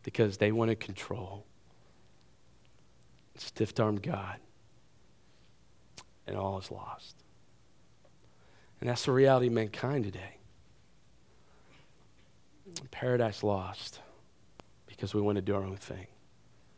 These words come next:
and not to submit to our Creator and Master. Now, the greatest news of all is it doesn't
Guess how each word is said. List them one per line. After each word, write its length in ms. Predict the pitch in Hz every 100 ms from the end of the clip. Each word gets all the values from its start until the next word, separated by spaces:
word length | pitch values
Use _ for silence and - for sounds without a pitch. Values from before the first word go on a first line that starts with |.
| - - -
and 80 | 98
not 220 | 95 95
to 80 | -
submit 440 | - 95 95 95 -
to 100 | 92
our 80 | 95
Creator 440 | - 95 95 98
and 120 | 98
Master. 360 | 104 104 - - - - - - - - - - - - - - - - - - -
Now, 320 | 131 127 - - - - - - - - - - -
the 80 | 135
greatest 360 | 131 143 139 -
news 200 | 147 123
of 120 | 120
all 260 | 139 127 120
is 100 | 120
it 80 |
doesn't 360 | 123 131 120